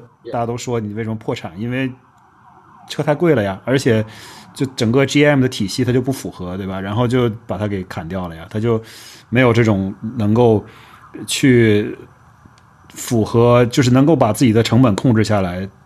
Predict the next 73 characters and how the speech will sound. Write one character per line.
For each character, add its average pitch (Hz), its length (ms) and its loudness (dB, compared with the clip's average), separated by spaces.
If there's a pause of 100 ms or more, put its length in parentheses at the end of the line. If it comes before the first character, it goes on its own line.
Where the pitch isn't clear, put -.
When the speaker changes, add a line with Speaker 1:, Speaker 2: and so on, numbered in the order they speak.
(140)
Speaker 1:
他 165 160 2
想 127 260 2
象 147 200 4
的 123 80 4
东-， 113 280 2 (100)
东 123 160 2
西 123 120 2
是， 110 360 2
哦， 113 120 4
我 101 240 -2
的 117 80 2
萨 131 220 2
博 107 140 2
的 117 60 4
车 113 180 2
就 151 180 4
是 123 100 0
要 110 120 2
有 87 60 -4
这 101 120 -4
个 95 100 -2 (300)
配 104 180 0
置， 90 200 -8
就 143 160 0
是 127 60 4
要 127 100 6
有 95 60 2
这 117 120 0
种 101 160 0
样 101 180 2
的 95 120 0
设 110 240 2
计， 92 200 -8 (540)
就 - 140 -2
是 135 100 4
要 127 100 6
请 104 220 -6
这 104 80 -4
种 101 160 -4
国 101 140 -4
际 107 100 -4
知 110 100 -6
名 101 120 -6
的 104 40 -8
设 107 160 -4
计 101 120 -4
师 101 220 -8
做 107 220 -4
这 101 80 -6
种 95 180 -4
样 101 160 -4
的 95 60 -8
concept。 104 500 -4 (680)
但 147 120 2
是 131 140 2
到 139 100 6
最 135 140 2
后 139 220 2
呢， 120 160 2
其 107 200 -2
实 110 120 0
就 110 360 2 (340)
依 120 100 0
然 107 260 2
是 101 420 0 (400)
没 113 320 4
有 90 320 2
挺 87 320 -8
过 98 220 -4
这 98 100 -6
么 95 120 -2
一 92 120 -4
关。 92 300 -10